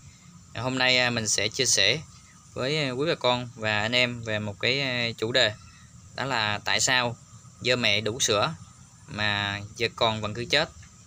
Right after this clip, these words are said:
Thì, à, với cái tỷ lệ chết nó cũng khá là cao, hai mươi đến ba mươi phần trăm. Thì, à, cái thông tin này á, mình nhận được từ những cái trại chăn nuôi,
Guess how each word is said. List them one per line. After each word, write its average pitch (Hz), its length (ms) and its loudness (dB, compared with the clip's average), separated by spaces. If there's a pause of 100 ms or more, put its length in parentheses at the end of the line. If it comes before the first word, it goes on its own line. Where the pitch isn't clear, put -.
(920)
Thì, 104 120 -2
à, 104 400 -2 (380)
với 156 120 2
cái 185 60 4
tỷ 165 160 2
lệ 113 180 2
chết 185 300 2
nó 165 100 -2
cũng 131 180 -8
khá 185 200 2
là 190 80 2
cao, 123 320 2 (880)
hai 127 220 2
mươi 127 220 2
đến 139 320 -2
ba 127 120 4
mươi 120 140 -4
phần 101 160 -6
trăm. 113 180 0 (920)
Thì, 110 160 4
à, 110 80 6
cái 160 120 0
thông 135 160 -2
tin 131 200 0
này 110 180 4
á, 120 120 2 (400)
mình 110 320 -2
nhận 107 200 0
được 120 180 2 (460)
từ 107 100 2
những 104 220 -2
cái 135 180 -2
trại 104 400 0
chăn 120 160 -4
nuôi, 120 180 -2